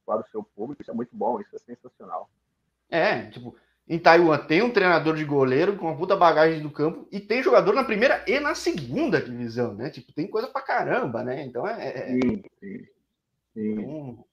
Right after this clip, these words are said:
Speaker 1: sim. Eu, eu me surpreendi muito quando eu cheguei aqui, assim, e eu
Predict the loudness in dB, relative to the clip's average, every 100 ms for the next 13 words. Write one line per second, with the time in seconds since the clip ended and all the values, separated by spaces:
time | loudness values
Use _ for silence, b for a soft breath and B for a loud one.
0 | _ -18 -18 -18 _ _ _ 6 8 8
1 | 8 2 6 4 6 4 6 6 4 0
2 | 2 2 2 4 4 6 6 6 -2 -4
3 | 0 0 0 -2 -2 -4 -6 -14 _ _
4 | _ _ _ -2